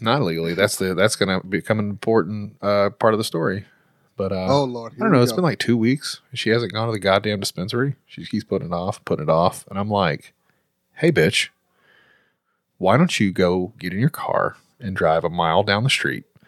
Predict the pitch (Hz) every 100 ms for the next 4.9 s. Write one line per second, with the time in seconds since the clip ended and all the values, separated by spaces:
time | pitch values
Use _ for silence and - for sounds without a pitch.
0 | _ _ _ 113 104 98 95 87 104 -
1 | 104 107 120 120 120 135 104 90 92 -
2 | 90 - 123 107 78 85 - 87 73 90
3 | - 123 90 76 - - _ _ _ -
4 | 90 82 90 - - 85 78 73 76